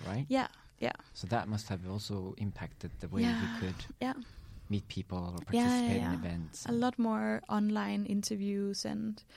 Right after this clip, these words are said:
Speaker 2: attending events at, uh, webinars rather than showing up. But I, I had a, I cheated a little bit 'cause I was on parental leave for a big chunk of the, of the f-, at least the first wave of the pandemic.
Speaker 1: Mm.
Speaker 2: So that was a bit,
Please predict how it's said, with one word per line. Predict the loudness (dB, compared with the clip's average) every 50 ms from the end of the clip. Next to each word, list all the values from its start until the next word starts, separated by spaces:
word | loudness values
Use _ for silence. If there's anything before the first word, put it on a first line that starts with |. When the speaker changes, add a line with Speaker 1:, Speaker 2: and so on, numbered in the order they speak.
| -20 -18 -18 -20 -18 -10 -4 -4
Speaker 2:
attending | -2 4 4 6 6 6 6 4 4 2
events | 2 4 2 2 2 4 4 4 4 4 2
at, | -2 -6 -6 -8 -8
uh, | -8 -4
webinars | 2 4 4 6 6 6 4 4 4 2 2 0 0 0
rather | 0 0 0 -2
than | 0 0 0 2
showing | 2 2 0 0 0
up. | -4 -2 4
But | 6 8
I, | 10 10 8 8 6 4 4
I | 6
had | 6 8 8 6 6
a, | 4 2
I | 2
cheated | 2 2 0 0 2 2 2 0 0 -2 0
a | 0
little | 0 0 -2 -2
bit | -4 -4 -6 -6
'cause | -4 -4 -2 -2
I | 0 0
was | 0 -2 -2 0
on | 0 0 0 0 -2 -4 -10 -10 -2
parental | 0 2 2 2 0 -2 -2 -6 -4
leave | -4 -2 -4 -4 -6 -8
for | -12 -6 -2 0 2 2 0 -2 -4 -14 -12 -4 -4
a | -2
big | 2 2 2 2 0 -12 _ -10
chunk | -4 0 0 0 0 -2 -2
of | -2 -2 -2 -2
the, | -2 -2 -2 -2 -4 -6 -6 -8 -10 -16 -20 -20 -20 -20 -20 -20 -10 -2 0
of | 0 0 0
the | -2
f-, | -6 -6 -4 -4
at | -2 0
least | 0 -2 -2 -4
the | -6
first | -8 -4 -2 -2 -2 -2 -2 -2
wave | -4 -2 -2 -2 -4
of | -4 -4 -4
the | -2
pandemic. | 2 2 2 2 2 0 0 -2 -2 -4 -4
Speaker 1:
Mm. | 0 4 6
Speaker 2:
So | 6 6 6 6 2 0 -2 -6 -12 -20 -18 -18 -20 -18 -18 -18 -18 -18 -20 -20 -20 _ -8
that | -4 -4 -2
was | 0 -2 -2
a | -2
bit, | -2 -4 -4 -4 -6 -8